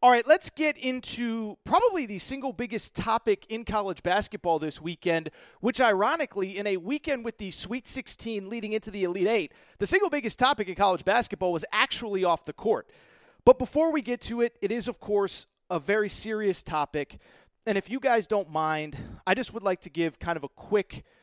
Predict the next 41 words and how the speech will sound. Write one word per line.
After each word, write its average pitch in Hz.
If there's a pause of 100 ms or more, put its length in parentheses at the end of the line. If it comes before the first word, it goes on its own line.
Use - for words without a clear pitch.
(140)
quick 247
moment 202
of 151
silence 120
because 160
it, 165
it's 170
a 156
very 208
serious 190
topic, 170 (340)
and 170
I 175
don't 196
wanna 190
rush 175
into 165
this, 156
and 156
I 156
wanna 165
pay, 165 (280)
pay 190
this 165
topic 156
its 147
proper 143
respect. 127
So 156
please, 147
if 151
you 170
guys 175
don't 175
mind, 135 (600)
just 151
a 143
quick -
moment 120
of 101
silence. 98